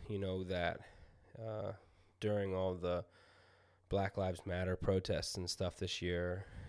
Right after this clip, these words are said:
even, even the ones that turned into riots and, and, you know, not good, good events,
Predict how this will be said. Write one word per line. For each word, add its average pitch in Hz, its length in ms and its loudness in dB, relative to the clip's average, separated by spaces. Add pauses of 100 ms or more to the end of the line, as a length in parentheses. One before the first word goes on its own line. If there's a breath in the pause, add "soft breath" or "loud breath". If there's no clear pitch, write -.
(120 loud breath)
even, 107 480 2
even 101 240 0
the 101 80 4
ones 95 300 2
that 85 200 -4
turned 92 240 -2
into 92 200 0
riots 90 500 2
and, 90 180 -4
and, 90 220 -2 (180)
you 95 120 -6
know, 87 180 -6 (640)
not 95 340 -4
good, 92 260 2 (420)
good 90 160 -2
events, 92 640 0